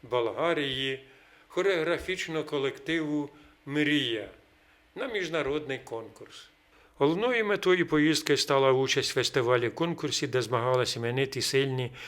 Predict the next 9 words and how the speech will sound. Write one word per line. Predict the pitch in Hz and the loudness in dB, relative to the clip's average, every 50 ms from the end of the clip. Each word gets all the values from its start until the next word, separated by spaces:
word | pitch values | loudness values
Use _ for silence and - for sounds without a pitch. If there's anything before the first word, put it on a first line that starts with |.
| - - - | -16 -14 -2
яскраві | - 143 131 - - - 160 175 180 151 135 | 0 2 2 2 4 6 6 6 6 4 2
колективи. | 120 - 120 117 113 110 - - - 110 107 104 107 104 - - - - - - - - | 0 0 0 0 0 0 -2 -4 -2 -2 -2 -2 -4 -8 -12 -14 -16 -16 -16 -16 -12 -4
Ми | - 127 139 165 175 | 2 4 6 6 4
представили | 170 - 147 147 160 156 - - - 147 147 143 139 135 135 135 | 4 2 2 2 2 2 0 2 4 4 4 4 4 0 0 -2
на | 127 127 135 131 | 0 0 0 2
розсуд | 135 139 131 - - 127 120 | 2 0 0 -2 -6 -8 -8
професійного | - - 139 131 131 - 131 131 - 139 131 131 127 127 123 | -4 -2 0 0 2 0 0 0 0 -2 -2 -2 -2 -2 -2
журі | 113 107 120 123 120 123 123 | -2 0 0 0 0 0 -2
постановку | 123 - 117 - - 120 110 117 131 139 131 135 - 131 120 | -2 -4 -4 -4 -4 -6 -2 0 0 -2 -2 -2 -4 -6 -6